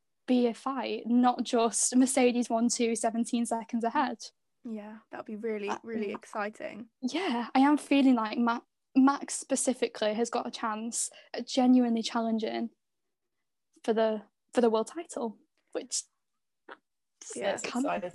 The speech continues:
Speaker 1: yeah, it just makes me so happy.
Speaker 2: We all know
Speaker 4: Yeah, you,
Speaker 2: that,
Speaker 4: um,
Speaker 2: that Red Bull is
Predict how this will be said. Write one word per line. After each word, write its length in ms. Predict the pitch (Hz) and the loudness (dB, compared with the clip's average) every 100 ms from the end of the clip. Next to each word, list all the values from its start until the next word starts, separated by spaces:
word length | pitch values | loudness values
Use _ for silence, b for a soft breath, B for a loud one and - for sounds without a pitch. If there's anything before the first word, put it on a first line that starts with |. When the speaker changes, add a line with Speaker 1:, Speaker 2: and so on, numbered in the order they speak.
| - | 2
Speaker 1:
yeah, 180 | 262 277 | 4 4
it 100 | 302 | 4
just 120 | 320 - | 2 4
makes 140 | 285 | 4
me 80 | 339 | 4
so 140 | 294 | 2
happy. 400 | 302 294 - 285 - _ _ - | 0 -2 -2 -4 -6 _ _ -10
Speaker 2:
We 180 | 262 285 | -4 0
all 120 | 302 | 2
know 140 | 285 269 | 4 4
Speaker 4:
Yeah, 160 | 247 | 2
you, 60 | 226 | 2
Speaker 2:
that, 380 | 214 208 196 190 | 2 2 0 -4
Speaker 4:
um, 120 | 190 190 _ _ | -10 -20 _ _
Speaker 2:
that 220 | - 220 - | -6 -6 -2
Red 260 | 233 220 | -2 -2
Bull 300 | 226 175 185 - | -4 -4 -4 -4
is 300 | 208 208 | -4 -4